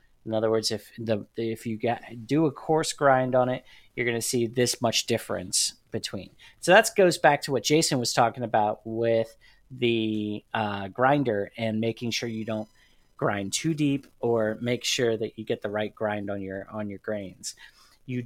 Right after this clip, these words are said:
don't want to pulverize them and crush them into nothing. Um, you are gonna run into a little bit less yield on that, but also you're gonna, you're, every single sparge you do is gonna stick.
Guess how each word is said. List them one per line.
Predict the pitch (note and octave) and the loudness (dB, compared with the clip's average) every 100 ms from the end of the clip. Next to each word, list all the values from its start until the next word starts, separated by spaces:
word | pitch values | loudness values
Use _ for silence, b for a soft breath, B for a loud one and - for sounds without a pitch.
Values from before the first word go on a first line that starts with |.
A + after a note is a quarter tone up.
| - | 4
don't | C#3+ D#3 E3 | 6 6 2
want | C3 C3+ C#3+ C#3+ C#3+ - | -2 2 4 2 -2 -6
to | - C3+ B2+ B2 A#2+ A#2+ A#2 - | 0 2 4 4 4 0 -4 -8
pulverize | - D3+ D#3+ F3+ F3 E3+ E3+ | 2 4 6 4 6 6 4
them | F3 C#3+ | 2 -2
and | |
crush | - C#3+ - | 2 2 2
them | C#3 | 0
into | C3 B2+ | -2 -2
nothing. | A#2+ C#3 - G#3 A3 b b b b | 0 0 0 -4 -6 b b b b
Um, | B2 B2 A#2 A#2 A#2+ | 4 6 4 0 -6
you | B2 B2 - | -6 -6 2
are | C3+ C#3+ D3 | 8 8 8
gonna | C#3 B2+ B2 B2+ - | 4 4 2 -2 -6
run | C3 C3 C3 | 4 6 6
into | C3 B2+ C#3 B2+ A#2+ A#2+ - | 2 0 0 2 0 -2 -6
a | A#2 | -4
little | A#2 A#2 | -2 0
bit | A#2+ - | -2 -2
less | A#2 B2 B2 - | 0 2 2 -2
yield | A2+ A#2+ C#3 D3+ | -2 0 0 0
on | D#3+ | 0
that, | E3+ - | 0 0
but | A#2+ | 4
also | A#2 B2+ C3+ | 6 6 2
you're | A#2+ A#2+ | 2 0
gonna, | A#2 A2+ A2 G2 _ _ _ | -2 -2 -2 -2 _ _ _
you're, | B2+ A#2 A#2+ - C3 - | -6 -4 -6 -10 -10 2
every | C#3 C#3 C3 | 4 6 4
single | - B2 A#2+ | 4 2 0
sparge | - B2 A2+ A2 | 4 6 6 2
you | G2+ | -2
do | A2 | 0
is | G#2 | 0
gonna | G2+ F#2+ | -4 -4
stick. | - - - - | -4 -4 -10 -16